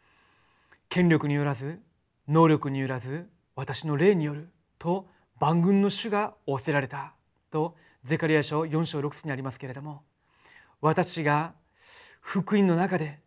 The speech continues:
伝道を置いて祈り始めるんであれば、現場を生かすことができるんだと、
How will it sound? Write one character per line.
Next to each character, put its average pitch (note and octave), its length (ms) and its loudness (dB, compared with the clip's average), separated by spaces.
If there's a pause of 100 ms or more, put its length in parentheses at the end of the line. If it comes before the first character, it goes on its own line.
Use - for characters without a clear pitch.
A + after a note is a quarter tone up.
(120)
伝 F#3+ 280 6
道 G3+ 160 10
を F3+ 120 6
置 G#3+ 100 6
い F#3+ 60 -2
て F3+ 400 -2
祈 D#3 120 -2
り D#3 80 0
始 D3 220 -2
め A3 100 -4
る F#3+ 80 -4
ん C#3+ 40 -6
で E3+ 80 -6
あ F#3 40 -4
れ F#3 80 -8
ば、 A#2+ 200 -16 (1000)
現 D3+ 240 -2
場 D#3 60 6
を D3 80 6
生 C#3+ 60 -2
か F3 100 -4
す - 80 -10
こ D#3 80 -6
と C#3+ 80 -6
が C3+ 60 -6
で B2+ 100 -6
き C#3+ 100 -8
る C#3 60 -4
ん C3+ 40 -8
だ C3 120 -16
と、 - 100 -20